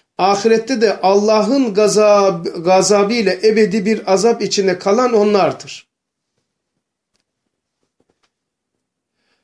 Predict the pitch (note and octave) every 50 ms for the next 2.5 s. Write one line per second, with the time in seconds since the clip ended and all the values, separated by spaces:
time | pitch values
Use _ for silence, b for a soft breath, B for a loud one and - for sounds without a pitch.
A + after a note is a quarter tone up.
0 | _ _ - E3+ G3+ B3 C4 C4+ C4+ B3 A3+ C#4 C4+ - D4+ D4+ C4 B3+ A#3 G3
1 | C4 D4 D4+ - - - _ _ _ - D#3 F#3+ A3 A#3+ - - - - A3+ G#3
2 | - - A#3+ C4+ C4 - - - -